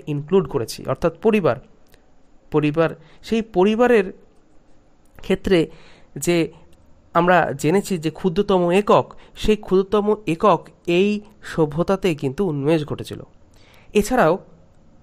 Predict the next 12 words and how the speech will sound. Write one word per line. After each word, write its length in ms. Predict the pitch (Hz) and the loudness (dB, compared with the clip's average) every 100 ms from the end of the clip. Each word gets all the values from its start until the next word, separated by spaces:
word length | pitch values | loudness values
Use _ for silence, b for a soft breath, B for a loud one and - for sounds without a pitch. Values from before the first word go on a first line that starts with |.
| - - - | -20 -8 0
আমরা 220 | 175 170 | 2 2
দেখতে 280 | 165 165 185 | 0 -2 -4
পেয়েছি 300 | 180 - 160 | -4 -4 -6
যে 80 | 165 | -4
কতগুলি 420 | 156 156 185 185 | -4 -4 -4 -4
পরিবার 580 | 180 160 156 165 170 165 - - - - - | -4 0 0 2 2 2 -4 -20 -20 -20 -8
যেগুলো 240 | 143 139 151 147 | -4 -2 -4 -4
একত্রে 640 | 147 147 202 - 175 156 147 - - - | -6 -6 -6 -6 -6 -6 -8 -20 -20 -8
তৈরি 220 | 160 156 | -4 -2
করছে 280 | 160 147 147 | -2 -4 -4
কি 140 | 151 208 | -8 -10
ক্ল্যান, 600 | - 143 143 127 110 | -4 0 2 2 -2